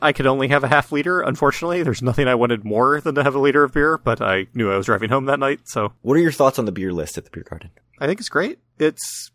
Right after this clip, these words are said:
Speaker 1: a lot of Pilsners and stuff, but that's what you get at a beer garden. So, I mean, if you want, like, you know, if you want whatever, artisanal, whatever, like, Tennessee Ave Beer Hall is gonna have more of that sort of beer. But for a beer garden, I think it has a very good beer list.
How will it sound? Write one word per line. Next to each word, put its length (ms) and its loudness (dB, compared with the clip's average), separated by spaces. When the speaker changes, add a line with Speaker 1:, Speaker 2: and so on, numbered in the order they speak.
Speaker 1:
a 80 -8
lot 180 2
of 80 -2
Pilsners 440 2
and 100 -6
stuff, 340 2
but 120 -2
that's 340 -2
what 160 -4
you 100 -2
get 160 0
at 120 0
a 40 -2
beer 180 -2
garden. 360 -2
So, 340 -4
I 80 -4
mean, 140 -2
if 100 -8
you 80 0
want, 240 -4
like, 220 -10
you 120 0
know, 180 6
if 100 0
you 120 0
want 240 0
whatever, 520 2
artisanal, 680 0
whatever, 480 4
like, 160 -4
Tennessee 320 -4
Ave 180 -2
Beer 220 -2
Hall 320 0
is 160 -10
gonna 100 -2
have 80 -2
more 260 -2
of 100 -4
that 200 -4
sort 320 -4
of 80 -8
beer. 400 -4
But 220 -6
for 160 2
a 60 4
beer 160 2
garden, 320 0
I 80 -6
think 160 -10
it 140 -8
has 160 -4
a 100 -4
very 280 -4
good 140 -6
beer 140 -4
list. 300 -10